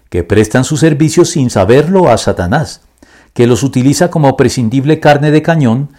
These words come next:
sin perjuicio de la manera en que Dios puede servirse de ellos de manera soberana, en la medida en que sus conciencias también los inclinen eventualmente a hacer lo correcto,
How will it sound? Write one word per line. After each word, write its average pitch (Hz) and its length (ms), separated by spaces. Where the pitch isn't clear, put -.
sin 214 240
perjuicio 139 560
de 123 100
la 110 100
manera 98 320
en 120 120
que 123 100
Dios 117 220
puede 123 240
servirse 110 600
de 123 200
ellos 113 500
de 95 140
manera 90 380
soberana, 135 640
en 123 140
la 131 80
medida 135 320
en 180 80
que 185 140
sus 185 180
conciencias 139 720
también 95 400
los 131 180
inclinen 143 600
eventualmente 104 680
a 117 40
hacer 110 220
lo 117 120
correcto, 98 680